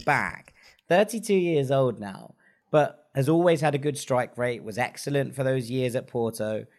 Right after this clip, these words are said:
and feels like the kind of striker that I think Mourinho would love. So just putting those two on the radar, that if, if Roma need to,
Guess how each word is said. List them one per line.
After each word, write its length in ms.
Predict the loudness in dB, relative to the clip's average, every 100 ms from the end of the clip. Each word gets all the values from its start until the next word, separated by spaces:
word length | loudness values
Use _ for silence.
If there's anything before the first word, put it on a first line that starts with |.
| _ _ _ _ -4
and 360 | -2 -2 -6
feels 260 | -4 0 2
like 120 | 0
the 60 | 2
kind 180 | 0 0
of 60 |
striker 440 | 0 0 0 -4 -6
that 100 | -6
I 80 |
think 200 | -6 -6
Mourinho 420 | -4 -4 -2 -2 -2
would 120 | 0
love. 440 | -2 -2 -8 -20 _ _ _ _ _
So 300 | 2 2 2 -8
just 280 | -14 -14 -2
putting 240 | 0 2 4
those 240 | 4 2
two 200 | 0 2
on 80 | 2
the 120 | 2
radar, 500 | 0 0 -2 -2 -4
that 160 | -6 -8
if, 140 | -8
if 160 | -8 0
Roma 300 | 2 2 0
need 240 | -2 -4
to, 180 | -4